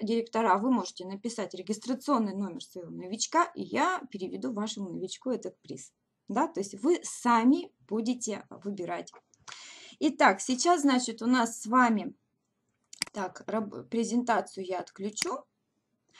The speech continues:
Да, и сейчас у нас с вами вопросы по маркетинг-плану. Кто первый ответит на вопрос? Это лидерам,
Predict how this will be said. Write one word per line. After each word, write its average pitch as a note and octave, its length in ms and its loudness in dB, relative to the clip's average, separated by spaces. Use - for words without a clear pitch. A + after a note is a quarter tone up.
Да, A#3 260 2
и F4 180 0
сейчас D4 420 0
у A3 40 -2
нас A3+ 200 -2
с - 40 -10
вами A#3 280 4
вопросы A#3+ 680 0
по B3+ 140 0
маркетинг-плану. A3 1040 -2
Кто E4+ 380 0
первый A3+ 540 2
ответит A3+ 500 0
на A3 160 -2
вопрос? F#3+ 640 -4
Это C#4+ 420 6
лидерам, A3 680 2